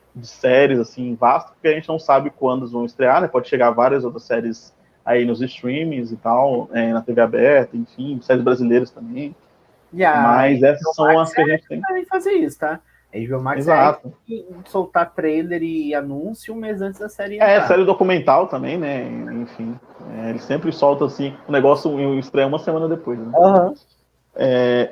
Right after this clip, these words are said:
Speaker 1: e pra concluir aqui as séries, a gente vai ter a nova temporada do Chuck, terceira temporada
Speaker 2: Sim.
Speaker 1: já confirmada. Eu não terminei
Speaker 2: Ah.
Speaker 1: a segunda ainda, preciso terminar.
Speaker 2: Eu também tenho que terminar, mas assim,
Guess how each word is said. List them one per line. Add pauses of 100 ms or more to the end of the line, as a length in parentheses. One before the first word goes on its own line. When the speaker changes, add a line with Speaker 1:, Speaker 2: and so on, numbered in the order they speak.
Speaker 1:
e
pra
concluir
aqui
as
séries,
a
gente
vai
ter
a
nova
temporada
do
Chuck, (200)
terceira
temporada (480)
Speaker 2:
Sim.
Speaker 1:
já
confirmada.
Eu
não
terminei
Speaker 2:
Ah.
Speaker 1:
a
segunda
ainda,
preciso
terminar. (160)
Speaker 2:
Eu
também
tenho
que
terminar,
mas
assim,